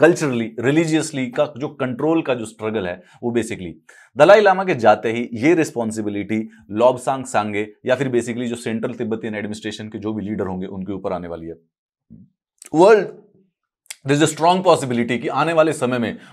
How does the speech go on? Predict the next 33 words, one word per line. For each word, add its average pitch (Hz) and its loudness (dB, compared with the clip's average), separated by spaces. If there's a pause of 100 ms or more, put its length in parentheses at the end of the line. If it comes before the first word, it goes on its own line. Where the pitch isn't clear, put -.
world 143 6
could 160 0
end 123 -8
up 135 0
with 120 -4
two - -8
Dalai 92 0
Lamas। - -12 (480)
एक 151 4 (240)
जो 110 -2
कि 120 -4
दलाई 113 4
लामा, 117 0
प्रेजेंट 117 0
दलाई 107 2
लामा 110 -2
के 117 -6
द्वारा 113 -2 (180)
हो 110 -4
सकता 117 -2
है 113 2
अपॉइंटेड 113 -2
हो, - -8 (300)
और 98 -6
दूसरा 127 -2
जो 104 -8
कि 110 -8
चाइनीज 113 -2
गवर्नमेंट 101 -4
के 104 -6
द्वारा, 92 -6 (180)
and 107 -10
this 160 2